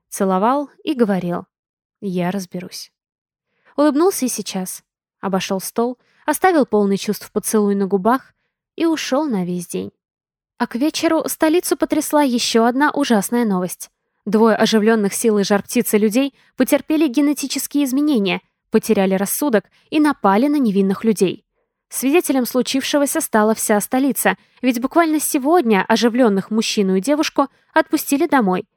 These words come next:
продержав под наблюдением целые сутки. Количество попыток меня выкрасть резко сократилось до нуля. А императорский совет выжил.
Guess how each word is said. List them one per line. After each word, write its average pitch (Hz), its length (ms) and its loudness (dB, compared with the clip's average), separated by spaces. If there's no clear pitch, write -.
продержав 202 520 2
под 196 140 0
наблюдением 214 640 2
целые 208 400 2
сутки. - 460 -8
Количество 220 500 0
попыток 196 480 -2
меня 190 240 0
выкрасть - 420 -4
резко 294 380 0
сократилось 208 640 -2
до 196 100 -2
нуля. 185 320 -2
А 240 140 2
императорский 226 640 -2
совет 269 380 -4
выжил. 285 440 0